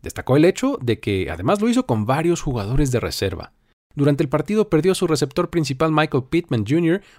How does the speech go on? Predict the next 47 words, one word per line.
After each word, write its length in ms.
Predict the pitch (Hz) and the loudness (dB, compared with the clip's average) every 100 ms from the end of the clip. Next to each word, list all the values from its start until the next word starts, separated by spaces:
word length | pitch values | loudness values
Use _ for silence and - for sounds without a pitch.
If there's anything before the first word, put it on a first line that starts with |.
| - | -4
por 140 | 113 | -4
conmoción, 560 | - 151 180 - 202 - _ _ _ _ _ | -2 -2 -2 0 0 -2 _ _ _ _ _
y 100 | 196 | -2
a 60 | 226 | -2
su 120 | 190 | 0
corredor 380 | 202 190 170 185 | 0 2 2 2
más 180 | 143 127 | 2 2
productivo, 460 | 156 147 - 196 | -2 -2 -4 -6
Zach 240 | - 98 - | -6 -6 0
Moss, 260 | 131 123 - | 0 0 -4
por 160 | 92 | -6
una 160 | 90 98 | -2 -2
lesión 260 | 87 101 | -2 -4
en 80 | 101 | -4
el 80 | 85 | -4
brazo, 320 | 92 92 - _ _ | -4 -4 -6 _ _
lo 100 | - | -12
cual 160 | - 131 | -2 0
se 80 | 143 | 2
sumaba 320 | 135 143 139 | 4 4 4
de 80 | 135 | 2
por 160 | 147 | 2
sí 320 | 135 160 160 165 | 0 0 -4 -4
a 120 | 98 | -6
ya 340 | 82 107 104 104 | -6 -4 -2 -2
la 180 | 92 | -2
ausencia 520 | 85 82 107 98 107 95 | -4 -4 -6 -2 -2 -2
definitiva 560 | 95 113 113 131 120 | -4 -6 -4 0 0
de 320 | 107 104 107 - _ - | 2 0 -2 -6 _ -6
Jonathan 480 | - 113 107 98 92 | -2 0 0 -4 -2
Taylor. 360 | 131 135 - _ _ _ _ _ - | -2 -4 -8 _ _ _ _ _ -6
De 100 | 131 | 0
tal 160 | 175 | 2
modo, 200 | 180 175 | 4 2
jugadores 380 | 160 147 170 170 | 2 2 2 0
como 220 | - 127 | 0 -2
Trey 220 | - 170 | 2 2
Sermon 400 | 165 170 170 160 | 4 4 4 4
y 80 | 139 | 2
Tyler 260 | 127 165 156 | 2 4 4
Woodson 560 | 127 160 - 156 139 131 _ _ _ | 2 0 2 2 2 -4 _ _ _
fueron 320 | - 147 175 | 0 2 2
quienes 340 | 131 123 113 107 | 0 0 -2 -2
dominaron 640 | 110 107 104 110 139 139 | -2 0 0 0 0 0
el 80 | 113 | 0
juego 200 | 139 135 | 0 -2
terrestre, 480 | 117 135 135 - | 0 -2 -2 -10